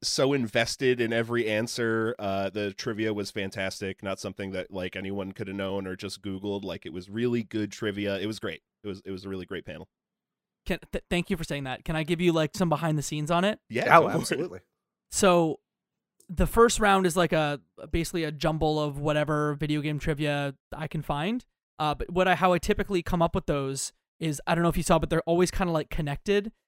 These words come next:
Speaker 2: where each question kind of flows into the other.
Speaker 1: Mm.
Speaker 2: I usually just go on a game randomizer and then randomize it until I go,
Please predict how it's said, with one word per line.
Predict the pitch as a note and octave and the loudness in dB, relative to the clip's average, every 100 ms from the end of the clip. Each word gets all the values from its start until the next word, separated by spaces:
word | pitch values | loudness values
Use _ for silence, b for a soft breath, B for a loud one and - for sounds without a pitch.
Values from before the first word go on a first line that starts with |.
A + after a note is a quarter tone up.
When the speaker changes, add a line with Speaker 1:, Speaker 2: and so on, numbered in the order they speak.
| _ | _
Speaker 2:
where | - | -4
each | - E3+ | -4 -6
question | - F3 - F3 | 2 2 2 -2
kind | D3+ E3 | -2 0
of | D3 | -2
flows | - D#3 D#3+ D#3 | -2 -2 0 -2
into | D3 D#3+ | -4 -2
the | C#3+ | -2
other. | C#3 E3+ G#3+ | 0 2 0
Speaker 1:
Mm. | G3+ - - | -2 -12 -4
Speaker 2:
I | |
usually | D#3+ F3 G3+ | 0 2 4
just | F#3 F3 | 4 4
go | F3 | 2
on | E3 | 0
a | |
game | D#3 D#3 | -2 -2
randomizer | E3+ F3 F#3+ F#3+ G3 G#3 | 0 2 2 2 2 2
and | D#3+ | 2
then | D3+ | -2
randomize | D3+ D#3 E3 D#3+ E3 | -2 0 0 2 0
it | E3+ | -2
until | D#3+ E3+ | -2 -2
I | D#3 | -2
go, | D3+ D3 C#3+ | -2 -4 -4